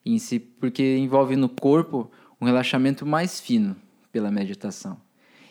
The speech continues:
E isso influenciou diretamente minha técnica, a minha habilidade em luta marcial. Eu percebi que de quanto mais relaxado, o corpo mais solto, os movimentos ficam mais fluidos.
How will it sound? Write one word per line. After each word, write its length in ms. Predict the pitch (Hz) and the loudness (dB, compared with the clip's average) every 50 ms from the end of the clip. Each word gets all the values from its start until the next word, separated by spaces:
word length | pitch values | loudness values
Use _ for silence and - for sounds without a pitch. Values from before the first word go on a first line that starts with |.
| _ - | _ -4
E 120 | 127 131 | -2 -2
isso 680 | 131 - - 143 139 143 139 143 139 139 139 139 139 - | -2 0 0 2 2 4 4 4 4 4 4 2 2 0
influenciou 480 | 139 139 - - 139 127 - - 147 | -2 -4 -2 -2 -4 -2 2 2 2
diretamente 680 | 131 139 135 151 147 - 143 139 139 143 151 143 - 151 | 2 4 2 2 2 2 0 2 2 2 0 -2 -2 -2
minha 180 | 151 151 156 | -2 -2 -2
técnica, 600 | 156 - 147 131 123 - - 120 110 - 104 101 - _ _ _ _ _ - | 0 0 0 0 0 -2 -8 -10 -10 -10 -12 -18 -18 _ _ _ _ _ -10
a 140 | 110 110 107 | -6 -2 0
minha 260 | 110 110 113 113 113 - | 0 2 2 0 0 -2
habilidade 640 | - 113 110 107 113 113 117 113 117 120 123 113 127 | -4 -4 -2 0 0 0 0 2 2 2 2 2 2
em 40 | 139 | 2
luta 320 | 131 127 123 123 - 113 | 2 2 0 0 0 2
marcial. 600 | 104 104 104 101 - - 107 101 95 92 98 - _ _ _ _ _ _ _ _ _ _ _ _ _ _ - | 2 4 2 2 0 0 0 0 0 -2 -6 -12 _ _ _ _ _ _ _ _ _ _ _ _ _ _ -12
Eu 100 | - 101 | -6 -4
percebi 420 | 117 110 104 - 117 117 127 120 | -2 -2 -2 -2 -2 0 0 -2
que 80 | - 131 | -2 -2
de 100 | 127 120 | -4 -2
quanto 300 | - 143 151 151 - 151 | -2 -2 -2 -2 0 0
mais 240 | 143 143 156 147 | 2 2 2 0
relaxado, 920 | 160 151 147 139 127 120 - - - 135 135 147 156 160 151 143 127 117 - _ _ _ _ _ _ _ _ _ _ - | 0 0 2 2 2 0 -2 -2 0 2 2 2 2 0 -2 -6 -8 -10 -10 _ _ _ _ _ _ _ _ _ _ -14
o 60 | 117 | -4
corpo 300 | - 135 135 - - 127 | 0 0 0 0 2 2
mais 260 | 127 127 135 147 139 | 2 2 2 2 0
solto, 400 | - - - 143 151 170 170 - | -2 0 2 2 4 2 2 0
os 100 | 139 120 | -2 -2
movimentos 460 | 135 135 127 123 131 135 147 143 - | 0 0 0 2 0 0 0 -2 -4
ficam 200 | - 147 - 143 | -6 -6 -4 0
mais 240 | 135 139 151 156 - | 0 2 0 0 -2
fluidos. 520 | - 180 151 117 104 101 95 - - - | -2 0 2 2 2 0 -2 -8 -14 -18